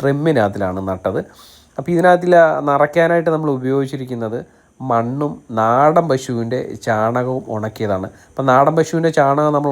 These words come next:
ഉണക്കിയിരിക്കുന്നത് വെയിലത്തിടാതാണ്, തണുപ്പത്തിട്ട് നമ്മൾ അത് ഉണക്കി, ആ, പൊടിച്ച്, ആ, നമ്മൾ മണ്ണുമായിട്ട് മിക്സ് ചെയ്തിട്ട് ഈ ട്രിമ്മിൻ്റെ പകുതി നമ്മൾ നിറച്ചിട്ടാണ്, അല്പം കരിയിലയൊക്കെ ചേർത്തിട്ടാണ് നമ്മളിത് നട്ടിരിക്കുന്നത്. പക്ഷേ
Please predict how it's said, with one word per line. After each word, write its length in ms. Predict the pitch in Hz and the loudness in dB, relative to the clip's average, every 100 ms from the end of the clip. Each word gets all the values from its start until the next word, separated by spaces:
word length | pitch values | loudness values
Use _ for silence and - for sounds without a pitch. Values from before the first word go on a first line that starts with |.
| 131 | 0
ഉണക്കിയിരിക്കുന്നത് 600 | 131 135 131 131 127 131 123 | -2 -4 -6 -4 -2 -2 -2
വെയിലത്തിടാതാണ്, 840 | 120 131 156 165 135 123 120 104 113 127 | -2 0 0 -2 0 2 2 2 -2 -4
തണുപ്പത്തിട്ട് 540 | 117 131 156 151 135 131 | -4 -2 -2 -2 -4 -4
നമ്മൾ 160 | 127 131 - - - _ | -2 -4 -6 -14 -20 _
അത് 100 | 117 117 | 0 2
ഉണക്കി, 340 | 117 117 - 294 320 - - - - 127 | 2 0 0 -4 -4 -14 -20 -20 -6 0
ആ, 40 | 123 123 139 | 4 4 2
പൊടിച്ച്, 360 | 135 135 180 247 - _ - | 0 -2 -4 -6 -10 _ -6
ആ, 80 | 131 | -2
നമ്മൾ 160 | 143 139 139 | 0 0 0
മണ്ണുമായിട്ട് 480 | 135 156 170 175 160 | 0 4 4 4 0
മിക്സ് 220 | 135 - 156 | -4 -4 -2
ചെയ്തിട്ട് 320 | 135 127 143 160 139 | 0 0 -2 -4 -2
ഈ 20 | 170 160 | -2 0
ട്രിമ്മിൻ്റെ 360 | 143 143 147 147 147 | 0 0 -2 0 2
പകുതി 400 | 135 143 156 202 175 | 2 2 0 -2 -4
നമ്മൾ 180 | 143 139 131 | -4 -2 -2
നിറച്ചിട്ടാണ്, 540 | 120 113 131 117 90 120 - _ _ _ _ _ _ - | -2 -2 -4 -4 -4 -6 -12 _ _ _ _ _ _ -4
അല്പം 220 | 127 147 139 | 0 2 4
കരിയിലയൊക്കെ 460 | 131 139 147 135 135 | 4 4 4 2 0
ചേർത്തിട്ടാണ് 560 | 123 120 123 113 104 131 - - _ - | 0 0 0 2 2 -2 -10 -20 _ -8
നമ്മളിത് 300 | 113 110 117 113 | -4 -2 -2 0
നട്ടിരിക്കുന്നത്. 640 | 101 104 131 110 101 90 87 - - - 113 | -2 -2 -4 -2 -4 -6 -8 -12 -20 -8 -6
പക്ഷേ 220 | - | 0